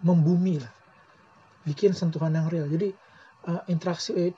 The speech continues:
pemeran-pemeran di film ini juga jadi kesannya tuh logis banget. Oh, wajar banget. Terus kenapa tiba-tiba ada orang yang kayak nggak yakin kalau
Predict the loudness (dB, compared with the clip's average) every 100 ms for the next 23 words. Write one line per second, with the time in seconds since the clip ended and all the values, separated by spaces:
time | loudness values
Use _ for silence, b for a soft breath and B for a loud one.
0 | _ -2 0 0 0 0 0 0 0 0
1 | 0 2 2 0 -6 _ _ -2 -2 -2
2 | -4 -4 -4 -2 -4 0 2 2 0 -2
3 | -2 -2 -6 -14 _ _ _ -6 -6 -8
4 | -12 -8 -6 -4 -6 -10 -10 -10 -12 B
5 | B -4 -2 2 0 2 0 0 0 -2
6 | -2 -2 -4 -6 -6 -6 -10 b b -6
7 | -2 0 0 -2 -2 0